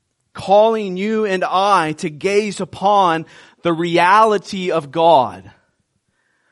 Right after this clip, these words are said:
to read Him as He is, to hear Him as He is, to know Him as He is, to trust Him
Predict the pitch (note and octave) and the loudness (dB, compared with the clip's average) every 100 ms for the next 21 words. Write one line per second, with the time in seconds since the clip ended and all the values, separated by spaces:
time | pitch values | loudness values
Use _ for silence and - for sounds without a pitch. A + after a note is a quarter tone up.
0 | _ - F#3 F3 F#3 A3+ B3 G#3 G3+ F#3+ | _ -2 -2 0 -2 0 2 2 0 0
1 | F3 D#3+ E3+ D#3+ D3+ - E3+ - - A3+ | -2 -4 -4 -4 -4 -6 -12 -12 -8 -4
2 | A#3+ B3 F#3 G3+ F3+ F3+ F3+ - F#3 E3 | 0 0 0 -4 -4 -4 -4 -6 -6 -4
3 | D3 - G3 F3+ F3+ G#3+ A#3+ A#3 G3 F3 | -6 -6 -6 -4 0 4 4 2 -2 -6
4 | D3 - - F#3 G#3+ A3 A3 G3 F#3 G3+ | -6 -14 -10 0 0 0 -2 -4 -2 -4
5 | - - G#3 A3+ - - F#3 | -6 -4 0 0 -2 -6 -6